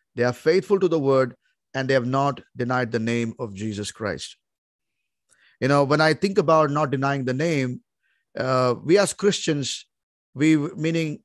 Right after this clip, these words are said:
I don't deny Jesus' name, meaning to say I take his name more than any other names. That's what it means. I, I, I'm not, I'm, I'm, in other words, I am not, uh, uh, using the name of Jesus in vain. Okay.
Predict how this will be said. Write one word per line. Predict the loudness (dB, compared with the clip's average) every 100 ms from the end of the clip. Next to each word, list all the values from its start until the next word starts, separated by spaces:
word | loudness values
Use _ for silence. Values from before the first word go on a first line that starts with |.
| _
I | 0
don't | 2 2
deny | 0 0 0 0
Jesus' | 0 0 0 -2
name, | -2 -2 -2
meaning | -4 -4
to | -6
say | 0 2 2 0
I | -6
take | -2 -4 -2
his | -4 -4
name | -4 -4 -2
more | -2
than | -2 -4
any | -4 -4
other | -2
names. | -2 -2 -2 -4 -12 _ _ -14
That's | -10
what | -4 -2
it | 0
means. | 0 0 -2
I, | -2 -2
I, | 0 0 0 -2
I'm | -2
not, | -4 -4 _ -12
I'm, | -10 -6
I'm, | -4 -4
in | -2
other | 0 2
words, | 2 -2 -2
I | -2
am | 0
not, | 0 0 -2 -14 -20 -20 _
uh, | -4 0 0
uh, | 0
using | 0 0 0 2 2 2 0 -8 _ _ -6
the | -2
name | 2 2
of | 2 0
Jesus | -4 -4 -2 -2 -4 -6
in | -6 -4 0
vain. | 0 0 -4 -10 _ _ _ _ _ -8
Okay. | -2 -2 -2